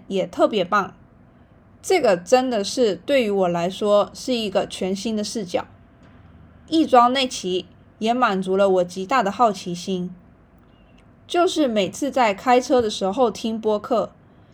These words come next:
所以听完没办法留言。而且在中文互联网甚至都没多少有跳伞专业人士做信息分享的时候，就做了这么好的一个播客，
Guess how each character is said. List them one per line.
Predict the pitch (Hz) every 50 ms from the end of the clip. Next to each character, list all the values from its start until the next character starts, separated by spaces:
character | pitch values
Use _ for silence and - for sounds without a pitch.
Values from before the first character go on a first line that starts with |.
| - - -
所 | - - - 277
以 | 294 247
听 | 185 - - 302 302 294
完 | 269 226 190 185 196
没 | 196 190 196
办 | 196 226 262 247 247
法 | - 170 156
留 | 160 165 170 170
言。 | 175 170 165 156 156 160 170 - - _ _ - - _ _ _ - - - - - - _ - - - - - - - - - _
而 | - 220 269
且 | 302 - - 254 294 277
在 | 277 - 285 269 220 190
中 | 190 190 285 277 294 302 269
文 | 220 196 196 202
互 | 233 - - - 330
联 | 269 240 202 196 202
网 | 208 180 165 - 196
甚 | - - 330 311 269 254
至 | 233 247 247 214 185
都 | 180 - - 254 269 277
没 | 247 226 220 214 214
多 | - - 311 294 311
少 | - - 240 185 175 -
有 | 180 190 180 170
跳 | 175 - 339 339 302 262
伞 | - 226 185 147 139 160
专 | - - 240 247 262
业 | 269 254
人 | 214 190 175 170 170 185
士 | 190 - 233 220 185 - - - - _ _ _ _
做 | - 320 302 254 226
信 | 240 - - 302 262 262
息 | - 226 208
分 | 202 - 240 233 254
享 | 254 220 185
的 | 175 175
时 | 180 180 - 180 180
候， | 180 262 247 214 175 -
就 | - - 262 240 208
做 | 196 - - - 311 269 226
了 | 196 180 180 170
这 | 175 - - 262 226
么 | 202 185 185
好 | - - 170 156 -
的 | 202 185
一 | - 202
个 | 196 190 214 180
播 | 180 - - 233 220 220
客， | 220 - - 233 190 151